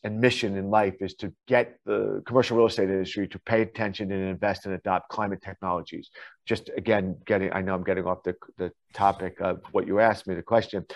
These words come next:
but the real estate industry is forty percent of all carbon emissions, number one contributor to climate change. That's a fact. Between what we,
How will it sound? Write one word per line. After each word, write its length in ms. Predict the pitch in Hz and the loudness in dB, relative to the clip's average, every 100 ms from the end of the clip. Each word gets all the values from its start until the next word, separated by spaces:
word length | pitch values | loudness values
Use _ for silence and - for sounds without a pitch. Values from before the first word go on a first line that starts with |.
| - - | -18 -2
but 220 | 107 - | 0 2
the 100 | 117 | 4
real 240 | 110 127 160 | 8 10 8
estate 220 | 165 147 | 8 6
industry 260 | 135 - 117 | 6 2 -4
is 60 | |
forty 340 | - 123 127 135 | 2 4 4 0
percent 320 | 135 127 107 | -4 -2 0
of 80 | 98 | 2
all 120 | 101 | 2
carbon 320 | - 101 101 | 2 2 0
emissions, 480 | 92 85 - - - | -4 -6 -10 -14 0
number 220 | 120 139 | 2 4
one 260 | 139 120 113 | 2 2 -2
contributor 580 | - 101 104 98 80 78 - - - | -4 -2 0 0 -2 -6 -14 -20 -18
to 80 | |
climate 320 | - 107 92 80 | -2 2 2 0
change. 280 | 87 85 - - - | -4 -6 -8 0 6
That's 160 | 117 | 6
a 40 | - | 6
fact. 340 | 117 - - | 0 0 -4
Between 360 | 98 - 110 95 | -10 -4 -4 -2
what 280 | 127 95 - | 4 4 4
we, 220 | 104 | -2